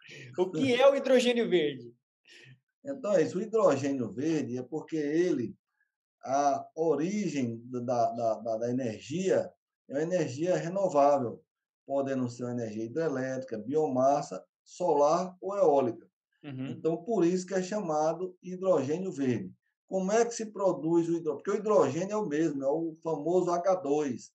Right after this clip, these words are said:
Speaker 1: Uhum.
Speaker 2: A fórmula química dele é o H dois. E o hidrogênio é o, é o mesmo hidrogênio.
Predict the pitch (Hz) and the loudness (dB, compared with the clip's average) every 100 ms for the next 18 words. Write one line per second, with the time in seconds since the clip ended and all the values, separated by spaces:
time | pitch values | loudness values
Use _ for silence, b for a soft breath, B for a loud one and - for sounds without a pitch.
0 | - 151 139 143 175 - 135 139 143 131 | -10 -8 -6 -8 -10 -16 -10 -6 -2 -4
1 | 139 147 156 160 165 180 180 180 202 165 | -4 -8 -2 0 0 4 6 6 2 -2
2 | 143 123 110 - _ _ _ _ _ 165 | 0 -2 -2 -10 _ _ _ _ _ -10
3 | 196 226 233 202 165 156 123 120 165 190 | -6 -2 -2 -2 2 2 2 0 -2 0
4 | 180 190 190 175 180 170 185 202 214 208 | 2 0 0 -4 -6 -2 0 0 0 0
5 | 214 160 143 127 110 | 0 0 -2 -2 -6